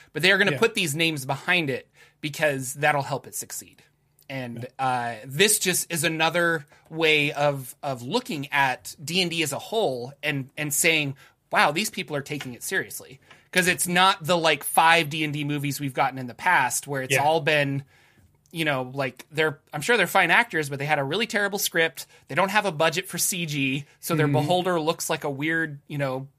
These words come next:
Speaker 1: puppet
Speaker 2: Yeah.
Speaker 1: or something, and you're like, "Okay, this just doesn't work." Uh, but, yeah, so.
Speaker 2: And everything's overacted. Well, the, the two type of stories I'm hoping for are either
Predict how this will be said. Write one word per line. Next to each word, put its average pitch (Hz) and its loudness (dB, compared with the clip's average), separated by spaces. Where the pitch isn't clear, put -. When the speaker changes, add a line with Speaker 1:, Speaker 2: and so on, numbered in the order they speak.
Speaker 1:
puppet 147 -4
Speaker 2:
Yeah. 117 -6
Speaker 1:
or 139 -6
something, 139 -4
and 139 -6
you're 135 -6
like, 135 -6
"Okay, 165 -2
this 151 -6
just 175 -6
doesn't 170 -4
work." 175 -6
Uh, 147 4
but, 156 2
yeah, - -2
so. - -12
Speaker 2:
And 131 -2
everything's 151 4
overacted. 135 2
Well, 170 6
the, 156 4
the 170 -2
two 233 -2
type 220 -2
of 170 -4
stories 151 -2
I'm 131 -4
hoping 131 -4
for 123 -8
are 131 -4
either 131 0